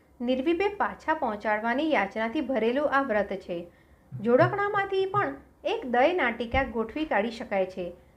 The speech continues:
પ્રથમ ક્રિયાનો આદર થાય છે. ભાદરવા માસની ભરપૂર નદી અને એક કાંખમાં ગાગર લઈને જાણે કે બે કન્યાઓ પાણી ચાલે છે, એક નાની કુમારિકા, એક ઘૂંટણવાળી નાની વહુ અને બીજી સહિયરો.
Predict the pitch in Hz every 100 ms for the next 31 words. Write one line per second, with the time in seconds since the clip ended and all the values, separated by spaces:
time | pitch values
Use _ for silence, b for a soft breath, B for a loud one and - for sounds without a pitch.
0 | b 240 233 330 440 339 254 226 226 277
1 | 214 196 214 202 190 175 - 170 - _
2 | _ _ 202 226 214 277 339 392 247 208
3 | - 208 196 220 208 311 381 330 202 208
4 | 202 240 269 339 - - 359 370 - 247
5 | 220 - 339 277 208 208 202 196 320 349
6 | 233 233 226 254 339 381 254 226 - _
7 | _ _ _ _ _ _ - 226 285 392
8 | - 247 254 330 262 220 226 - _ _
9 | - 240 226 269 311 294 233 285 339 -
10 | 220 208 - - 359 359 240 208 254 -
11 | 262 247 339 339 254 208 - - - 349
12 | 392 247 226 294 359 277 247 285 226 208
13 | 247 254 302 330 - B B 339 415 285
14 | 240 311 311 226 220 196 170